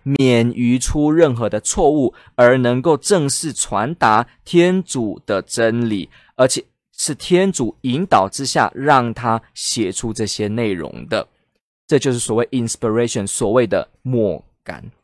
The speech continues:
这个词在神学上是很专门的哦。当你说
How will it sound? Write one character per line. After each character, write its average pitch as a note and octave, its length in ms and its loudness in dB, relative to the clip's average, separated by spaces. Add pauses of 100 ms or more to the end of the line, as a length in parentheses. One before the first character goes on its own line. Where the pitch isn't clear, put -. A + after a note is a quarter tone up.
(680)
这 - 120 -4
个 A#3 100 4
词 - 220 -2
在 F#3 140 4
神 D3+ 220 2
学 C3+ 160 4
上 D3+ 180 0
是 D3 120 -4
很 G#2+ 120 -2
专 B2+ 240 2
门 G2+ 240 0
的 E2+ 100 -4
哦。 F#2+ 140 0 (220)
当 F3+ 220 2
你 B2+ 100 0
说 D#3+ 260 2